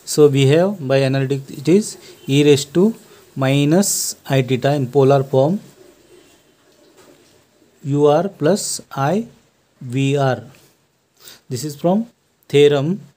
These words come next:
that is F dash of Z is equals to E raised to minus I theta. U R is nothing but N R raised to N minus one cos N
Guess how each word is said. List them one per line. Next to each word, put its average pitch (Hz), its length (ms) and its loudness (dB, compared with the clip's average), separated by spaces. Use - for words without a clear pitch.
that 123 240 -6
is 165 340 -6
F 123 160 -10
dash 151 320 0
of 147 180 -6
Z 127 200 -2
is 120 140 -6
equals 123 360 -4
to 117 260 -6
E 143 220 -2
raised 143 300 -2
to 175 220 -2
minus 131 540 -4
I 131 120 0
theta. 135 500 -4
U 135 200 0
R 143 100 2
is 147 100 2
nothing 139 360 -4
but 175 260 -4
N 143 460 -6
R 131 240 -2
raised 135 340 -4
to 185 200 0
N 135 260 -4
minus 135 520 -6
one 135 420 -2
cos 135 760 -4
N 139 360 -2